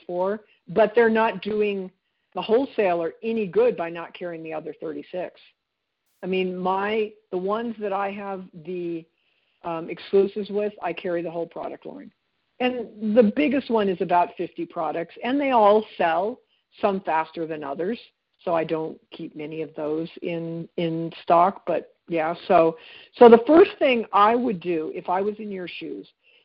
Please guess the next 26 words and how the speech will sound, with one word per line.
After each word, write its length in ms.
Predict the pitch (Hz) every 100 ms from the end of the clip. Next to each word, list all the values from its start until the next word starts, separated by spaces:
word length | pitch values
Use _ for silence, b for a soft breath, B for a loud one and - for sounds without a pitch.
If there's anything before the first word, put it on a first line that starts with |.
| _
is 160 | - 208 202
I 160 | 214
would 200 | 226 262 -
ask 260 | 208 240 339 -
the 60 | 220
vendor, 640 | 165 170 151 147 139 214 - _ _ _ _ _ _
um, 380 | 196 185 175 175 -
"Is 140 | 226 208
your 220 | 254 269
agreement 640 | 220 220 240 247 247 247 - - _ _ _ _ _
for 180 | - 220
the 160 | 196 202
entire, 480 | 190 175 202 202 202
your 320 | 196 196 196
entire 420 | 190 - 190 185
product 520 | 180 - 190 214 226
line 380 | 294 277 311 339 -
with 220 | 226 214
this 160 | - 233 -
other 240 | 214 208 220
seller, 340 | 220 208 220 233 _ _ -
or 160 | 208
is 80 | 208
it 100 | 208 -
only 340 | 196 196 196 190
for 260 | 185 175